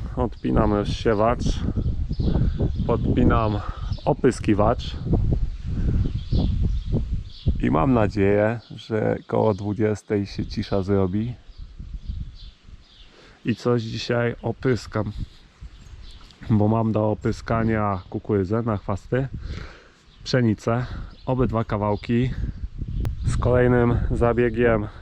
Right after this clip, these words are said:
na grzyba, czyli te dwa, czyli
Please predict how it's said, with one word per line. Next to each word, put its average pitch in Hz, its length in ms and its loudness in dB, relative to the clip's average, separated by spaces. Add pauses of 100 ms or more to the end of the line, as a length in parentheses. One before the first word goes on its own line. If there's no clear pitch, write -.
(160)
na 127 300 2 (180)
grzyba, 123 600 2 (2500)
czyli 117 280 4
te 107 140 2
dwa, 127 280 2 (2750)
czyli 123 400 4